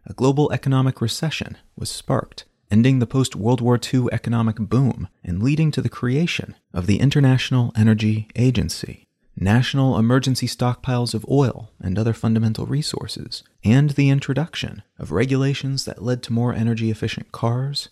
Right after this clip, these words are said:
lower speed limits on highways, and better insulation in new buildings. This was also the moment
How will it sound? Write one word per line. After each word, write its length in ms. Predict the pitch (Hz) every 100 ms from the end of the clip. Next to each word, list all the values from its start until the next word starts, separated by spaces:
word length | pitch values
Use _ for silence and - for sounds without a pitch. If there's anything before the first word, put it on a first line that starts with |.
| -
lower 240 | 104 117
speed 380 | - - 117 120
limits 260 | 120 120 -
on 140 | 73
highways, 720 | 95 117 120 131 139 147 - -
and 200 | 92 90
better 240 | 123 127
insulation 760 | 120 117 113 123 156 - - 95 _ _
in 160 | 95
new 160 | 98 104
buildings. 640 | 127 143 - - - - _ _ _ _
This 180 | 117 123
was 160 | 120
also 560 | 135 214 - - - - -
the 80 |
moment 480 | 95 85 - 50 -